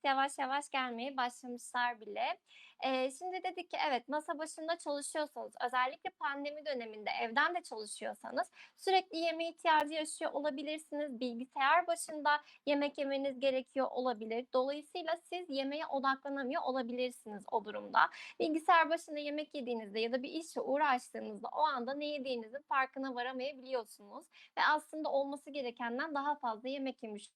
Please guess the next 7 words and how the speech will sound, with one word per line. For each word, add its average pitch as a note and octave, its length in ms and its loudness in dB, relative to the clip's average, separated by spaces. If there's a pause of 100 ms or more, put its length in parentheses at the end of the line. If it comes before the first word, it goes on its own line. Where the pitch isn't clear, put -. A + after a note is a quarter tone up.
(100)
oluyorsunuz G#3 600 -4
böyle A3 280 2
durumlarda. G#3+ 560 -2 (460)
Bizim F4+ 220 0
bunu F4 140 2
engellememiz D#4+ 760 0
gerekiyor. A#3 480 -2